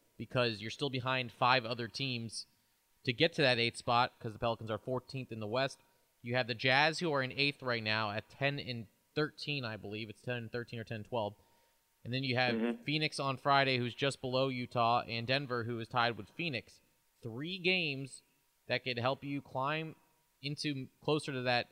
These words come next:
Speaker 1: eighth seed, one is a, it's hard to look at the standings right now and talk about that, Jim. But at the same time, are we
Speaker 2: Yeah.
Speaker 1: getting close at six and eighteen to do or die situations, as in must wins in order to stay afloat?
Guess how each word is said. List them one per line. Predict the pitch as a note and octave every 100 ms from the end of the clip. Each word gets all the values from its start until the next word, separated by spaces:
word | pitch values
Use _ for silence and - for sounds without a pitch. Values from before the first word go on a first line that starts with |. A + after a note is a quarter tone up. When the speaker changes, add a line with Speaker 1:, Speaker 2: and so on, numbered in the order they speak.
| -
Speaker 1:
eighth | D#3+ -
seed, | - C3 A2+ A2 _ _ _ _ _
one | B2 C#3+ F#3
is | C3+
a, | C#3 - _ _ _ _ -
it's | -
hard | C#3+ C3+
to | A#2+
look | A#2 A#2+
at |
the | -
standings | - A2+ A2 G#2
right | G#2+
now | G#2+
and | G#2
talk | A2 G#2+
about | G2+ G2+ F#2+
that, | G#2
Jim. | G2 G2 F#2+ _ _ -
But | C3+
at | C3
the | B2+
same | - D3+ D#3
time, | - D3+ D#3+ B2+
are | B2
we | C3+
Speaker 2:
Yeah. | A2+
Speaker 1:
getting | E3+
close | D#3+ D3 D#3 E3
at | C3 -
six | D#3 -
and | C#3+
eighteen | C3+ C3 C3+ C#3+ D3
to | B2 G#2+ - G#2+
do | A#2+ C#3+
or | C#3+
die | B2+ C3+
situations, | C#3+ C#3+ - A#2 C3 C3+ F3 C#3
as | B2
in | B2 A#2+
must | A2+ C3 - -
wins | G#2+ A#2+ C3+ D3
in | C3
order | A#2 B2 C3
to | B2+ B2+ A#2+
stay | - B2+ C3+
afloat? | C3 - A#2 C#3+